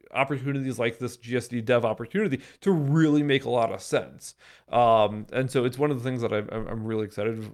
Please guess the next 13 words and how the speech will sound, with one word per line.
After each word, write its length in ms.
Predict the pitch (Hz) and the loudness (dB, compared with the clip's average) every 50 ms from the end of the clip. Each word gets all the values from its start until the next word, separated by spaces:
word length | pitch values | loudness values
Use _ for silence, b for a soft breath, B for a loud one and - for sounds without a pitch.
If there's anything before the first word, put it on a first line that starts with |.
| - 104 | -16 -12
for, 340 | - - 107 104 98 92 98 | -6 -4 -4 -4 -4 -6 -8
for, 520 | - - 104 104 101 98 95 - - - | -8 -6 -4 -4 -4 -4 -6 -8 -8 -6
uh, 420 | 98 98 101 101 101 98 - - | -4 -4 -4 -4 -6 -6 -6 -4
as, 520 | 113 117 - 127 - - 135 110 110 - - - - - - - - - | -4 -4 -2 -2 -2 -2 -4 -6 -6 -14 -16 -12 -10 -8 -8 -10 -10 -12
as 160 | 107 110 107 | -12 -10 -8
again, 300 | 107 117 139 113 101 98 - | -4 -4 -4 -4 -6 -8 -6
we, 100 | 123 127 | -6 -6
we 160 | 123 135 135 | -2 0 2
launched 360 | 127 120 117 139 143 - - | 2 2 0 -4 -8 -8 -8
today, 460 | - 139 123 170 185 160 117 107 104 - B B B B B B | -4 0 4 4 6 6 4 2 0 -8 B B B B B B
uh, 260 | B 117 120 117 117 104 | B 4 6 6 6 4
is, 300 | 113 113 110 104 - - | 2 -2 -4 -6 -10 -10
is, 300 | - - 110 101 - - | -8 -8 -8 -8 -10 -14